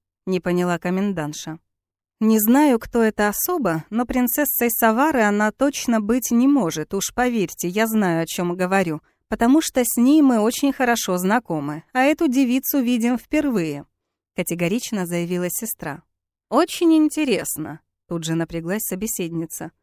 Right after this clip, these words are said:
"Я вызываю ректора, пусть он сам разбирается, кому пришла идиотская идея выдать себя за монаршую особу, но я ей уже не завидую". Мы покинули общежитие и направили свои стопы в столовую.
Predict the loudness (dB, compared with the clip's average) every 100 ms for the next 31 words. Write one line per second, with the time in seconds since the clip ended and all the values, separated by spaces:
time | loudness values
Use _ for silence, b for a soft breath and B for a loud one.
0 | _ _ _ -6 2 4 4 2 4 6
1 | 6 4 -2 -8 -10 -10 -4 -4 -2 -2
2 | -2 0 0 0 -4 -2 0 0 0 -4
3 | 0 0 0 -2 -4 0 0 2 2 0
4 | 0 -2 -2 0 2 2 2 2 0 -2
5 | -2 0 2 2 2 2 2 0 -2 0
6 | 0 0 -6 -6 -8 -12 _ -6 0 2
7 | 4 6 4 4 0 0 0 0 2 0
8 | 2 2 2 -2 -4 -4 -6 -12 _ _
9 | _ _ _ 0 2 0 -2 -2 0 -2
10 | -4 -6 -6 -4 -4 -6 -8 -8 -4 -2
11 | -2 -2 -2 -2 -4 -4 -4 -4 -4 -6
12 | -4 -6 -4 -4 -2 -4 -8 -12